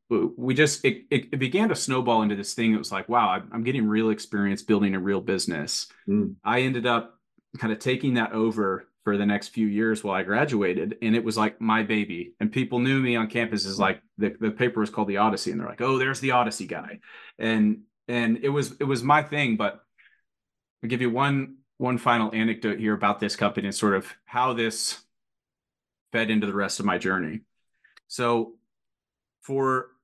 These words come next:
Speaker 1: to graduate college, uh, my, my, my college has this, like, requirement where you have to go get an internship. And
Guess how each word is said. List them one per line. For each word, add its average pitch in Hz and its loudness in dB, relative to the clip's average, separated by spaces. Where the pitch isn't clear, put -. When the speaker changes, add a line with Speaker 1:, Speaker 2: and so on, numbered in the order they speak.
Speaker 1:
to 151 -2
graduate 156 -2
college, 101 0
uh, 87 0
my, 104 2
my, 104 2
my 104 0
college 101 0
has 98 -2
this, 95 0
like, 92 -2
requirement 98 2
where 104 0
you 101 4
have 101 0
to 107 -4
go 104 2
get 98 0
an 95 2
internship. 90 -2
And 104 0